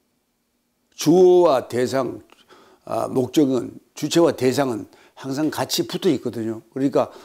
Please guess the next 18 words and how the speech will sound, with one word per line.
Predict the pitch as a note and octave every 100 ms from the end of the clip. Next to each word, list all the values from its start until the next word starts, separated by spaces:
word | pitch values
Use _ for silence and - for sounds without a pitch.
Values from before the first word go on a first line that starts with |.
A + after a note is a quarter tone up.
| -
어느 | - A3+ G#3+
한쪽이, | E3+ C#3 E3+ D#3 C#3 A#2 - _ _ _ _
어, | - A#2 A#2 B2 -
어느 | A#3 E3+
한쪽이 | F3+ D#3 D3 D#3+ C3
약하면 | B2 D#3 C#3+
다른 | - A#2 C#3
쪽도 | F#3+ - B2
약하게 | B2 C3+ C#3+
돼 | G#2+
있는 | F#2 G2+
거야. | G2 - _ _ _ _ _ _ _ _ _ _ _ _ _ _ _ _ _ _ _
그래서 | D3 C#3
완전히 | B2+ A#2 C#3 F3
뭐, | F3+ A#2+
우리가 | C3 F3+ F3+ A#2+ -
그런 | D3 D#3 D3 C#3 - -
주-, | -